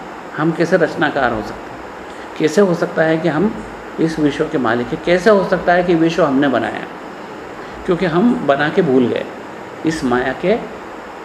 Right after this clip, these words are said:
पर्दे के कारण। अब इस माया के पर्दे के बाहर जाके देखने की जिन योगियों ने क्षमता हासिल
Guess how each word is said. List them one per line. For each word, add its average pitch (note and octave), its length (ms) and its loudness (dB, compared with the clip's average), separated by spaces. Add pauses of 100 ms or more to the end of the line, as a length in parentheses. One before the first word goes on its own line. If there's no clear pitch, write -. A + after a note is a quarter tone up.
(380)
पर्दे B2+ 320 2
के F#3+ 140 -2
कारण। F#2+ 360 -2 (600)
अब C3+ 120 0
इस C#3 140 -4
माया C#3+ 260 0
के D#3 140 -2
पर्दे D3 300 2
के E3 100 -2
बाहर C3+ 340 0
जाके C#3 280 0 (140)
देखने C3+ 300 2
की D3+ 120 0
जिन D#3 240 2
योगियों D3 260 2
ने E3 80 2
क्षमता C#3+ 360 0
हासिल C#3 320 -2